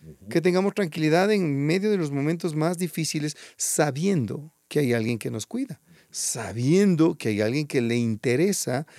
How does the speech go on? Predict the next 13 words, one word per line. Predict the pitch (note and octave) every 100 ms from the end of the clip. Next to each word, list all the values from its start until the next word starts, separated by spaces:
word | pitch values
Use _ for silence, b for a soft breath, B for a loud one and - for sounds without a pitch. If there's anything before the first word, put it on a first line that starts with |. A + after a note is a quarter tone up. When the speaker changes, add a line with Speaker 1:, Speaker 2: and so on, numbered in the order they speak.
| b _
Speaker 2:
lo | - C#3 C3
que | - A#2+
yo | A#2
estoy | A2+ C3+
viviendo | C#3 D#3+ A#2 G#2
y | B2
lo | G#2+
que | -
estoy | - -
pasando. | D3+ - D#3 G#2+ - B B B -
Pero | E3+ E3+ D3+ _ _ -
si | - - E3+
yo, | D3 G#3+ E3+